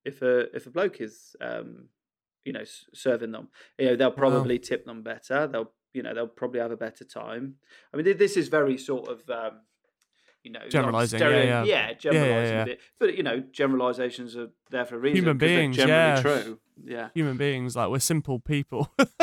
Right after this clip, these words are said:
Speaker 1: But we'd never manipulate it as much as, you know, yeah, some places obviously do, but, like, okay, there's a,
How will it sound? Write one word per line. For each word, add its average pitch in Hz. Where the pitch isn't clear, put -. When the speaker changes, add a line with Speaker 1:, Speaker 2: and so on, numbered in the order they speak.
Speaker 1:
But 156
we'd 165
never 185
manipulate 160
it 139
as 135
much 143
as, 127
you 139
know, 120
yeah, 151
some 180
places 120
obviously 117
do, 120
but, 117
like, 123
okay, 117
there's 117
a, 117